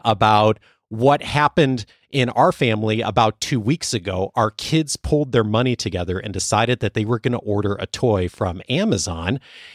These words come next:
And we went on to the website. It was a Saturday afternoon, late afternoon, I remember, because I was so amazed by it. And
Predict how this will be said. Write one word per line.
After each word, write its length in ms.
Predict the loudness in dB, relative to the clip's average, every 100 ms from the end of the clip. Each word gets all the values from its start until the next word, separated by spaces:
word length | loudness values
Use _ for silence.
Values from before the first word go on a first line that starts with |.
| -10
And 380 | 0 2 2 0
we 300 | -2 0 2
went 360 | 4 4 2 0
on 300 | -2 0 -2
to 320 | -4 -2 0 2
the 120 | 2
website. 520 | 2 0 0 0 0
It 140 | -4 -2
was 200 | -4 -4
a 80 | -6
Saturday 760 | -6 -4 -2 0 0 0 0 2
afternoon, 800 | 0 2 0 2 2 0 -2 -6
late 380 | -2 2 2 0
afternoon, 500 | -4 -6 -6 -2 0
I 60 |
remember, 420 | 0 2 2 0 -2
because 300 | -2 -2 0
I 80 |
was 200 | -2 -4 -10 -20 -12
so 340 | -8 2 2 2
amazed 480 | 0 2 2 0
by 160 | -4 -2
it. 160 | -6 -8 -18 -20 -20 _
And 480 | 0 2 2 2 -2